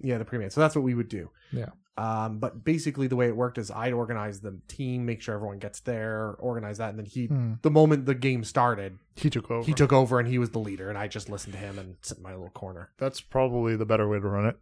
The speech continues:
Speaker 1: It was. It worked out. That's how we did. That's how I did most of my P V P in all my career was with Chris, because
Speaker 2: Yeah.
Speaker 1: of Chris. Um, I just managed the stuff on the back end 'cause that's what I did. I, I
Speaker 2: Yeah.
Speaker 1: socialized with people and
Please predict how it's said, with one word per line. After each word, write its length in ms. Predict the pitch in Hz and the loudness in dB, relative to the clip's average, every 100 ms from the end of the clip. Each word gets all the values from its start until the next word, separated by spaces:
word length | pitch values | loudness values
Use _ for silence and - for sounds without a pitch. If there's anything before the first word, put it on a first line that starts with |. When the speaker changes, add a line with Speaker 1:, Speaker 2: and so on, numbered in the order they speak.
| - | 4
Speaker 1:
It 120 | 165 | 8
was. 200 | 180 120 | 8 6
It 80 | 123 | 4
worked 180 | 135 147 | 2 4
out. 180 | 120 113 | 2 4
That's 180 | 156 165 | 4 4
how 80 | |
we 140 | 151 135 | 2 2
did. 140 | 135 | 0
That's 180 | 117 110 | 0 0
how 100 | 131 | 2
I 60 | 123 | 2
did 100 | 120 | 0
most 200 | 127 - | -2 0
of 40 | |
my 80 | 123 | -2
P 120 | 123 | -2
V 80 | 120 | -4
P 160 | 123 120 | -2 -2
in 80 | |
all 100 | 107 | -2
my 160 | 107 104 | -4 -6
career 380 | - 107 104 113 | -6 -6 -2 -2
was 160 | 104 | -4
with 180 | 107 104 | -6 -10
Chris, 400 | - 107 120 - | -6 -4 -4 -8
because 300 | - 123 120 | -10 -4 2
Speaker 2:
Yeah. 80 | 120 | 2
Speaker 1:
of 80 | - | 0
Chris. 320 | 101 117 - - - - _ | -4 -6 -8 -18 -20 -20 _
Um, 220 | 107 107 | -4 -4
I 120 | 110 123 | -2 -2
just 200 | 113 113 | -2 -8
managed 400 | 107 104 101 - | -8 -8 -12 -14
the 40 | |
stuff 240 | - 101 104 | -8 -8 -8
on 60 | |
the 60 | 98 | -10
back 280 | 110 113 107 | -6 -8 -8
end 200 | 98 117 | -10 -8
'cause 140 | 110 | -8
that's 220 | 101 95 | -8 -10
what 80 | 104 | -10
I 160 | 98 101 - | -10 -12 -12
did. 260 | 104 98 90 | -12 -12 -12
I, 240 | 92 95 _ _ _ _ | -12 -14 _ _ _ _
I 60 | - | -18
Speaker 2:
Yeah. 40 | |
Speaker 1:
socialized 540 | - 120 98 98 95 98 | -6 -6 -6 -8 -10 -12
with 100 | 101 | -16
people 320 | 95 - 101 | -16 -12 -10
and 200 | 90 90 | -10 -16